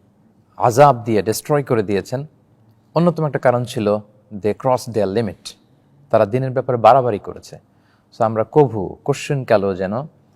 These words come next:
দিনের ব্যাপারে বাড়াবাড়ি না করি। অন্যত্র আল্লাহ তাআলা বলছেন, "লা ইকরাহা ফিদ দিন", দিনে কোনো জবরদস্তি নেই, বাড়াবাড়ি নেই। এবং আমাদেরকে মধ্যম পন্থা অবলম্বনের জন্য আল্লাহ তাআলা উৎসাহিত করেছেন। তিনি বলেছেন, "ওয়াকাযালিকা জাআলনাকুম উম্মাতান ওয়াসাতা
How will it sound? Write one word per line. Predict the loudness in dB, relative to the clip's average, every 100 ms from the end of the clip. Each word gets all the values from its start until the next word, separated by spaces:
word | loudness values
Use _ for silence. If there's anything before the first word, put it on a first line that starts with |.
| _
দিনের | -4 -2 -2
ব্যাপারে | -4 -2 -2 -2
বাড়াবাড়ি | 2 2 2 -2 -6
না | -14 -16
করি। | -18 -14
অন্যত্র | -6 -6 -2 -2
আল্লাহ | -2 -2
তাআলা | -4
বলছেন, | -4 -8 -12
"লা | -4 -2 -2
ইকরাহা | -6 -2 2 2 -2
ফিদ | -8 -10 -6
দিন", | -6 -6 -8 -10
দিনে | -10 -8
কোনো | -8 -6
জবরদস্তি | -4 -6 -8 -10 -10 -8
নেই, | -8 -8 -6 2
বাড়াবাড়ি | 4 4 2 -2
নেই। | -12 -18 _ _ _ _ _ _ _ _ _ _ _ -20 _
এবং | 0 2
আমাদেরকে | 4 2 0 0 0 -2 -10 _ _ _
মধ্যম | -2 0 0 -2
পন্থা | 0 -2 -2 0
অবলম্বনের | 2 2 -2 -4 -6 -8
জন্য | -8 -8
আল্লাহ | -8 -8
তাআলা | -6 -6
উৎসাহিত | -8 -10 -10 -10
করেছেন। | -4 -4 -2 -4 -6
তিনি | -10 -10
বলেছেন, | -8 -8 -8 -8
"ওয়াকাযালিকা | -6 -6 -2 -2 -4 -6
জাআলনাকুম | -2 0 0 -2 -4 -4 -8 -8
উম্মাতান | -8 -6 -6 -6
ওয়াসাতা | -2 -2 -2 -4 -6 -8